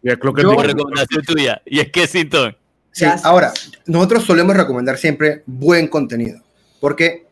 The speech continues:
Speaker 2: nos gusta recomendar buen contenido. Hay muy buenas series que yo he recomendado aquí varias veces que siento que la mayoría de la gente no ha visto porque pasan por debajo del radar, porque no son Walking Dead simplemente, y vale muy,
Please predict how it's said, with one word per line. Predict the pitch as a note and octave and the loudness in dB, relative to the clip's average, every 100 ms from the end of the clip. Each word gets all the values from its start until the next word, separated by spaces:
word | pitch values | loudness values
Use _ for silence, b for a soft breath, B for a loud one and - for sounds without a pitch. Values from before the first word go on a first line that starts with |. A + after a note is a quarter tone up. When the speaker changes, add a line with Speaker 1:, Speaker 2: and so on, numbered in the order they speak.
| _ | _
Speaker 2:
nos | A#2+ A#2 | -12 -8
gusta | C3+ C#3+ | -4 -4
recomendar | C3 A2+ A2+ | -4 -6 -8
buen | A#2 | -8
contenido. | C3+ A#2+ E3+ C#3 - | -8 -6 -4 -6 -6
Hay | A#2 | -4
muy | C#3+ D3 | 0 0
buenas | C#3+ D3+ C#3+ | 0 0 0
series | D#3 C#3 C#3+ C#3+ | 0 2 0 -2
que | A#2 | -2
yo | A#2+ | -2
he | |
recomendado | C3 B2 A2+ | -2 -4 -4
aquí | A#2 C3+ | -6 -4
varias | B2 C3+ B2+ | 0 0 0
veces | C3 C#3+ | -4 -6
que | A#2+ | -10
siento | - A#2 | -10 -10
que | B2+ | -8
la | A2 | -10
mayoría | G#2+ A2+ | -10 -8
de | B2 | -6
la | |
gente | A#2+ B2+ | -6 -6
no | C3 | -2
ha | |
visto | C3+ C3+ - C3+ - b b b | -2 -2 -4 -8 -8 b b b
porque | B2 A2 | -14 -6
pasan | A#2 D3 C3+ | -4 -2 -2
por | B2+ | 2
debajo | A#2+ C3+ C#3+ | 2 4 4
del | C#3 | 4
radar, | C#3 C#3 C#3+ C#3+ | 4 4 4 0
porque | D3 A2+ | -4 -6
no | A#2 | -10
son | B2+ C#3 | -4 0
Walking | C#3+ D3+ D3+ | 0 2 2
Dead | D3+ | 0
simplemente, | D#3 B2+ C3 B2 B2 C3+ b b b | -2 -10 -8 -8 -10 -14 b b b
y | E3 E3 | 0 4
vale | D#3+ F3+ | 6 6
muy, | F3+ G3 | 6 6